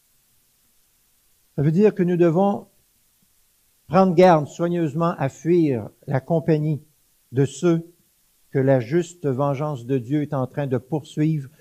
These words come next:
parce que ce sont des ennemis acharnés de la bonne nouvelle. Dans ce monde, présentement, c'est impossible qu'un chrétien ne soit jamais persécuté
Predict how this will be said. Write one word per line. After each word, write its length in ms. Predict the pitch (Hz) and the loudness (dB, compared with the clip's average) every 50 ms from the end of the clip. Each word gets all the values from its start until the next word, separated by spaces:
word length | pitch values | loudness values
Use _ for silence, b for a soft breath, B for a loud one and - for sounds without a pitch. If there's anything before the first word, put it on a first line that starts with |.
| b b b | b b b
parce 220 | - 151 139 - | -4 -4 -4 -4
que 100 | - 156 | -10 -14
ce 160 | 135 - 147 127 | -12 -10 -12 -12
sont 220 | - - 160 156 | -10 -8 -8 -6
des 260 | 143 135 139 123 135 | -4 -4 -4 -2 -2
ennemis 380 | 147 139 139 143 147 151 156 - | -2 -2 -2 -2 -2 -2 -4 -4
acharnés 640 | - 151 143 147 - 143 127 135 147 156 170 156 - _ _ _ _ _ _ _ - | -6 -6 -6 -4 -6 -6 -4 -4 -4 -4 -6 -6 -8 _ _ _ _ _ _ _ -8
de 80 | 113 | -6
la 160 | 120 113 117 | -4 -4 -2
bonne 220 | 107 113 123 123 123 | -2 -2 -2 -2 -2
nouvelle. 420 | 120 113 113 180 214 190 123 92 85 82 _ _ _ _ _ _ _ _ _ _ _ _ _ _ _ _ _ _ _ _ _ _ _ _ _ _ _ _ _ _ _ _ _ _ _ _ _ _ - | -4 -4 -4 -6 -6 -8 -10 -14 -18 _ _ _ _ _ _ _ _ _ _ _ _ _ _ _ _ _ _ _ _ _ _ _ _ _ _ _ _ _ _ _ _ _ _ _ _ _ _ _ -2
Dans 180 | 147 190 226 214 | 0 0 0 0
ce 120 | - - | -2 -2
monde, 340 | 208 202 196 202 208 196 - | -2 0 0 0 0 -2 -6
présentement, 460 | - 190 165 151 170 - - 165 180 | -6 -6 -4 -4 -4 -4 -4 -6 -6
c'est 220 | 175 - 170 170 | -4 -4 -4 -4
impossible 600 | 170 160 - 160 143 147 - 156 147 147 143 139 117 | -4 -4 -4 -4 -6 -6 -4 -4 -4 -4 -4 -4 -4
qu'un 560 | - 143 127 127 127 - - - 156 135 127 | -2 -2 0 0 -2 -4 -6 -6 -4 -4 -4
chrétien 480 | - - - 139 123 - - 143 139 135 | -4 -6 -8 -8 -6 -6 -6 -6 -4 -4
ne 100 | 127 117 | -4 -6
soit 220 | - - 139 127 | -6 -6 -6 -4
jamais 340 | 113 104 131 127 131 131 131 | -2 -2 -2 0 0 -2 -4
persécuté 800 | 131 - 135 120 - - - 117 - - 107 _ - 123 104 | -6 -8 -10 -10 -10 -12 -14 -14 -14 -14 -14 _ -8 -8 -8